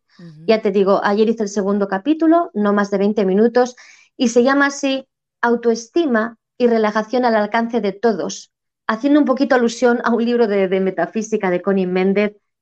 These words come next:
Speaker 2: que es Metafísica al alcance de todos, ¿no? Pero sin irnos tan lejos, me estoy dando cuenta,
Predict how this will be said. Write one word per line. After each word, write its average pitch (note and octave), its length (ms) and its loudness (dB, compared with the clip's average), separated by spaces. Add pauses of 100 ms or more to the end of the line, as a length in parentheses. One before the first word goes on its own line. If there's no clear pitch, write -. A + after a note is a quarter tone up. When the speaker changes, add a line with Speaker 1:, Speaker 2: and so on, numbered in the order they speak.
Speaker 2:
que G#3+ 100 -2
es G3+ 200 -4
Metafísica G#3 640 -2
al F#3+ 40 0
alcance F#3+ 380 -4
de E3+ 120 -4
todos, C#3+ 360 -4
¿no? G#3 240 -8 (360)
Pero A#3+ 200 4
sin A#3+ 200 -4
irnos E4 340 0
tan A#3 240 -2
lejos, A#3 500 -4
me A#3 80 2
estoy A#3 160 -2
dando C#4+ 200 0
cuenta, A3+ 540 -2